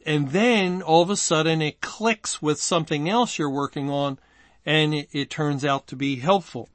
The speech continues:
But here, um, the eight hundred and forty years, again, the eight hundred and forty is not what's added to the biblical calendar,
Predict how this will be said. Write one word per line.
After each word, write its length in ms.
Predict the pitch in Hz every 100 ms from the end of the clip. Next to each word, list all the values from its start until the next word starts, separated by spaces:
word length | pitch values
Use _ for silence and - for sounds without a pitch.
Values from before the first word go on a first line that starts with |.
| _ - - - _
But 180 | 185 190
here, 420 | 156 151 175 214 - _ _ _ -
um, 520 | 156 143 139 135 131
the 460 | 131 143 139 131 - _
eight 240 | 170 196 156
hundred 340 | 180 175 170
and 180 | 165 151
forty 440 | - 175 175 165
years, 1120 | 165 151 156 208 180 160 175 202 185 - - - _ _ _ _
again, 800 | 143 127 160 180 190 208 214 208 - _ _ _ _ _ _ -
the 380 | 135 151 143 165
eight 160 | 185
hundred 300 | 185 180 170
and 120 | 165
forty 400 | - 202 214 214
is 180 | 175 139
not 320 | 151 156 165
what's 280 | 165 156 -
added 360 | 156 147 151 135
to 120 | 160
the 100 | 139
biblical 440 | 131 147 143 147 139
calendar, 520 | 147 135 143 170